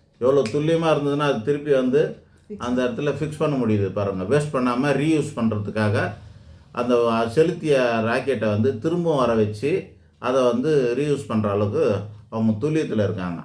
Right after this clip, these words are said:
அதுதாங்க துல்லியமான பஞ்சாங்கம். அந்த பஞ்சாங்கத்தின் அடிப்படையில கிரகங்களெல்லாம் எப்படி இருக்குது, எந்த இடத்துல இருக்குது, எவ்வளோ வேகத்துல சுத்துதுன்னு துல்லியமா அவங்க கணக்கிடுறதுனால தான்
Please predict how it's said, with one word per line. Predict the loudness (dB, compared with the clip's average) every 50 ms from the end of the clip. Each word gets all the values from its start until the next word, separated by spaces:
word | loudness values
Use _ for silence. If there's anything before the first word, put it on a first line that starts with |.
| -14 -12 -6
அதுதாங்க | -2 0 0 0 0 0 -2 -2 -2 -4 -2
துல்லியமான | -2 0 0 2 2 2 2 0 0 -2
பஞ்சாங்கம். | -2 -6 -6 -8 -6 -8 -8 -10 -12 -14 -18 _ _ _ _ _ _ _ _ _ _ _
அந்த | -4 -2 0 2 2 2
பஞ்சாங்கத்தின் | 2 2 -2 -2 0 0 0 0 0 -2 -2 -2 -2
அடிப்படையில | 0 0 0 0 -2 -2 -2 -2 0 0 0 0 0 0 0 0 -2 -4 -8 -12 -20 _ _ _ _ _ _ _ _ _ _ _ _ _ _ -6 -2
கிரகங்களெல்லாம் | 0 2 2 2 0 0 2 2 2 2 2 2 2 4
எப்படி | 2 2 2 0 0 0 0
இருக்குது, | 0 0 0 -2 0 2 2
எந்த | 2 2 2 2 2 2 0
இடத்துல | 0 -2 -4
இருக்குது, | -2 0 0 0 0 0 0 0 0
எவ்வளோ | 2 2 2 4 2 2 2
வேகத்துல | 2 2 2 2 2 0 -2 -2
சுத்துதுன்னு | -2 -2 -2 -4 -6 -6 -6 -4 -4 -2 -2 -4 -4
துல்லியமா | -4 -2 0 0 2 2 2 0
அவங்க | 0 0 0 0 0 0 0 0
கணக்கிடுறதுனால | 0 0 0 0 0 2 2 2 0 0 -2 -4 -4 -4
தான் | -2 -2 -2 -2 -2 -6 -10